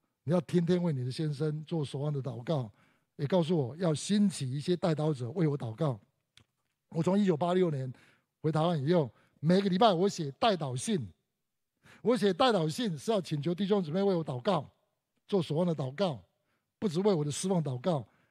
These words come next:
也是为我做属灵征战的祷告。从一九八六年到今天，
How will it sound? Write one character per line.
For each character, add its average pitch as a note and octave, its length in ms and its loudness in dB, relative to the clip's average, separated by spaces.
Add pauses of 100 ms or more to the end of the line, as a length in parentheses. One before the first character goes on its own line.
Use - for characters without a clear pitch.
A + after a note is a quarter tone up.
也 D3 140 0
是 F3+ 160 -4
为 G3 140 4
我 D#3+ 80 2
做 F#3 160 2
属 D3+ 160 -6
灵 D3+ 160 -2
征 F3+ 280 2
战 F3+ 180 0
的 D3+ 100 -2
祷 A#2+ 180 -6
告。 C3+ 260 0 (2000)
从 D3+ 220 -2
一 F#3 100 0
九 E3 100 4
八 F3+ 180 2
六 F#3 120 4
年 C#3 120 -2
到 D#3+ 140 0
今 D3 220 -2
天， D#3+ 200 0